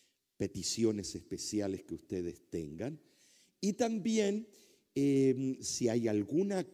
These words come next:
consejería o, perdón, hablar con personas que están al borde de la decisión, vemos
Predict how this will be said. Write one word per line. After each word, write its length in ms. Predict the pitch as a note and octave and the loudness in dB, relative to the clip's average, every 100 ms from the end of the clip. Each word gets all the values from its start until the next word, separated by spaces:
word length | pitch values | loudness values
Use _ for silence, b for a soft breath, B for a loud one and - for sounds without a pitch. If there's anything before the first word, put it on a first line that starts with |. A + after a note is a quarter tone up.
| - | 0
consejería 1300 | F3+ F3+ E3 - D#3+ - C3+ B2+ A#2 A2+ G#2 G2+ G2 b b b _ | 0 2 -2 -2 -2 -2 -2 0 0 0 -2 -4 -8 b b b _
o, 260 | B2 B2 B2+ | 0 0 -2
perdón, 560 | A#2 G2 C3 C3 C3+ - | -6 -2 -2 -2 -6 -8
hablar 760 | B2+ A#2+ D3 E3 E3+ D3+ G#2+ b b b _ | -4 2 2 2 0 -2 -2 b b b _
con 200 | B2+ A#2+ | -2 -2
personas 500 | A#2+ G#2+ E3+ D#3 C#3+ | -4 -4 -4 -4 -4
que 100 | D3 | -6
están 240 | - F3+ | -4 -2
al 160 | F3+ E3+ | 0 0
borde 600 | C#3+ G3+ G3 F3 B2 G2+ | 2 0 2 0 0 -2
de 160 | G2 F#2+ | 0 -2
la 140 | F2+ | -4
decisión, 680 | F2 - F2+ - F2+ E2+ E2+ b b b b - | -6 -8 -10 -10 -8 -8 -10 b b b b -2
vemos 340 | G#3+ G3 E3 | -2 0 -6